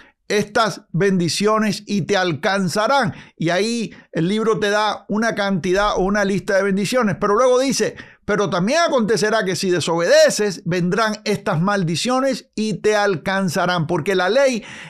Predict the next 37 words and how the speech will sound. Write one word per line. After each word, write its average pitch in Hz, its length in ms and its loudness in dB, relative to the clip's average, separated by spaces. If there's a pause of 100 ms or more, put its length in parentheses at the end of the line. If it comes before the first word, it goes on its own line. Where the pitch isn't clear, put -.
era 240 260 0
un 226 240 2
juego 226 380 4
de 240 480 0
bendiciones 190 800 0 (260)
y 196 160 0
maldiciones. 185 840 0 (260)
Si 190 140 -2
te 190 120 2
portas 254 480 2
bien, 254 380 2
si 214 120 0
obedeces, 208 640 2
si 208 80 0
haces 220 220 0
lo 226 120 2
que 208 80 0
dice 214 260 0
la 214 120 2
ley, 277 400 4 (300)
te 185 120 0
va 196 120 2
a 214 40 4
ir 214 140 2
bien. 190 440 0 (240)
Si 214 240 -2
la 202 140 4
desobedeces 196 720 2
y 214 60 0
haces 233 200 0
lo 226 120 2
contrario, 247 760 0
te 196 140 0
va 190 120 2
a 190 80 2
ir 196 280 -2 (120)
mal. 180 420 0